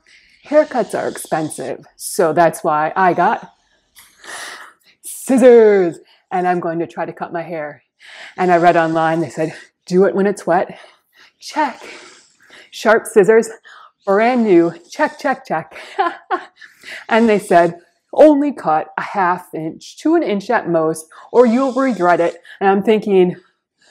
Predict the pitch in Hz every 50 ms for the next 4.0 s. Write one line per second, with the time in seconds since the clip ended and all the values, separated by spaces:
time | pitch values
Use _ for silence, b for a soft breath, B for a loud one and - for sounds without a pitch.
0 | b b b b b b b b b b b b b _ _ _ _ 247 240 240
1 | 233 226 220 208 196 175 170 170 170 175 - 175 170 170 170 170 170 165 - -
2 | 175 170 165 165 170 165 165 170 170 170 - - 165 147 143 147 147 - b b
3 | b b - 190 180 175 160 165 160 156 156 - - - - - 196 190 - -